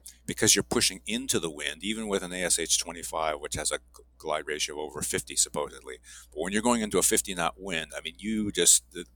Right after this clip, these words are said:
altimeter spins, you throw away six to eight thousand feet in, like, six minutes, <laughs> you know, heading for the next point, you know. And so you,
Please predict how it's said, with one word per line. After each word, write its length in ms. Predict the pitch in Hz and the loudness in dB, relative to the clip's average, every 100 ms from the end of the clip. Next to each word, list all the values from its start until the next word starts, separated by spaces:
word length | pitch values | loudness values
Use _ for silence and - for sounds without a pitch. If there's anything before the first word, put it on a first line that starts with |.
| - | -2
altimeter 540 | 80 - 104 95 78 | 0 0 -2 0 2
spins, 960 | - - - 113 104 101 98 - - - | 8 8 8 4 2 2 0 0 -8 -6
you 160 | 95 107 | 2 6
throw 280 | - 104 | 6 6
away 180 | 92 85 | 6 6
six 380 | - - 117 - | 8 8 8 4
to 160 | - 98 | 2 -2
eight 140 | - | -4
thousand 400 | - 85 90 - | 0 2 2 -2
feet 300 | - 98 98 - | -8 -4 -4 -6
in, 180 | 80 78 | -18 -12
like, 240 | - - | -10 2
six 400 | - - - - 82 | 6 8 6 -2 -4
minutes, 440 | 78 - - - - - | -10 4 8 8 6 -20
<laughs> 160 | - | -6
you 80 | - - | -6 -2
know, 80 | - - - - - - - | -4 -4 -10 -6 -6 4 10
heading 220 | - 98 | 10 10
for 160 | 95 98 | 4 4
the 100 | 92 | 6
next 340 | 90 90 - | 6 6 4
point, 280 | 87 85 78 - | 2 -4 -4 -6
you 120 | 80 | -4
know. 180 | 76 78 | 0 4
And 100 | 80 | 6
so 120 | 85 | 6
you, 340 | 85 104 113 | 6 4 4